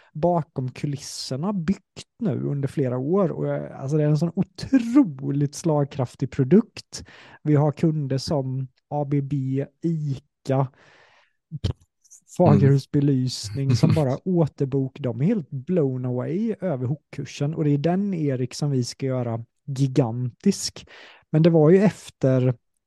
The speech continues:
Speaker 1: vi hade kört för Kestit i Göteborg, har jag för mig, eller Stockholm.
Speaker 2: Mm. Nej, men det
Speaker 1: Göte-,
Speaker 2: stämmer.
Speaker 1: Göteborg.
Speaker 2: Ja, Göteborg.
Speaker 1: Och då hade du varit med och sett effekten av hookkursen på två dagar. Du fick se en person
Speaker 2: Ja.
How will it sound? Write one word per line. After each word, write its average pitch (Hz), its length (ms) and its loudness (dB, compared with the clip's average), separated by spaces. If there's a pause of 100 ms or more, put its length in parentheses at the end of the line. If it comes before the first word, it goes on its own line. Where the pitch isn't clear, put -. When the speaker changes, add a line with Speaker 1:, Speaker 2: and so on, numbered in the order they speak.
(140)
Speaker 1:
vi 180 140 4
hade 170 160 2
kört 151 240 -2
för 131 80 -4
Kestit - 680 -6
i 151 120 4
Göteborg, 202 760 2
har 233 200 -4
jag 190 80 0
för 196 180 -2
mig, 233 260 -2
eller 175 140 0
Stockholm. 190 560 -6
Speaker 2:
Mm. - 140 4
Nej, 208 100 2 (260)
men 113 120 4
det 131 60 4
Speaker 1:
Göte-, 117 140 2
Speaker 2:
stämmer. 120 200 2 (360)
Speaker 1:
Göteborg. 165 260 0
Speaker 2:
Ja, - 60 0
Göteborg. 117 340 2 (320)
Speaker 1:
Och 160 100 2
då 190 240 8
hade 247 200 8
du 156 220 8
varit 139 220 2
med 131 280 0
och 127 80 0
sett - 280 -4 (220)
effekten - 920 -6
av 156 140 0
hookkursen 131 640 -4
på 127 80 -2
två 127 260 -2
dagar. 135 460 0
Du 160 140 0
fick - 160 -4
se 165 260 -4
en 175 200 0
person 165 540 2
Speaker 2:
Ja. 131 60 -6